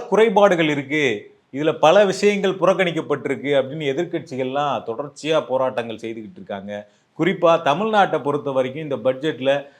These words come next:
தமிழ்நாடுங்கிற பேரே இடம்பெறல, தமிழுங்கிற வார்த்தையே இடம்பெறல அப்படின்லாம் இங்க பிரச்சனைகள் நடந்துகிட்டு இருக்கு. இதையெல்லாம் தாண்டி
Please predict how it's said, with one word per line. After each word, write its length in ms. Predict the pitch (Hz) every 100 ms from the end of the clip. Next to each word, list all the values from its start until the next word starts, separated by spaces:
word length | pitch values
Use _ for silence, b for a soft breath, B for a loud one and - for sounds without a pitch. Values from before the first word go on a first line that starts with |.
| b -
தமிழ்நாடுங்கிற 720 | 131 170 190 196 214 214 175 127
பேரே 320 | 151 202 208 196
இடம்பெறல, 560 | 170 170 156 135 143 143 - 123
தமிழுங்கிற 480 | 156 208 220 190 147 127
வார்த்தையே 420 | 175 156 170 170
இடம்பெறல 480 | 147 151 139 135 135 139 110 113
அப்படின்லாம் 500 | 117 135 135 143 117 107
இங்க 140 | 117 113
பிரச்சனைகள் 540 | 120 - 131 120 117 110
நடந்துகிட்டு 420 | 120 120 107 92
இருக்கு. 200 | 95 139 _ b -
இதையெல்லாம் 480 | 139 214 220 233 165 160
தாண்டி 340 | 170 143